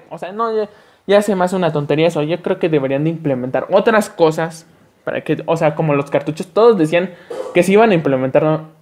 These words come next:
Ahora otra vez los cartuchos, porque ahí vas a guardar los discos, digo, los videojuegos, y ya los vas a poder jugar así, así, sin moverle nada. Pero, pero, pero, pero,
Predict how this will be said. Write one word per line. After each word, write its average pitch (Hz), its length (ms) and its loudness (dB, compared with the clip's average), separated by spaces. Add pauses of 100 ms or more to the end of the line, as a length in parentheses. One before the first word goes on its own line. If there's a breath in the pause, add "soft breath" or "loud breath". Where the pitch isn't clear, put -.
Ahora 151 380 2
otra 160 280 2
vez 156 160 4
los 151 160 -2
cartuchos, 160 460 -6
porque 156 280 -4
ahí 151 60 4
vas 160 180 0
a 156 40 -4
guardar 123 300 -2
los 127 160 -4
discos, 135 480 -4
digo, 147 280 2
los 135 160 -2
videojuegos, 156 500 2
y 180 100 -4
ya 220 180 4
los 254 140 4
vas 240 160 4
a 233 100 2
poder 208 180 4
jugar 190 280 0
así, 170 220 -6 (420 loud breath)
así, 156 300 -6 (100)
sin 165 260 2
moverle 151 460 2
nada. 139 260 -4 (420)
Pero, 240 440 6
pero, 151 340 2
pero, 135 320 4
pero, 127 300 0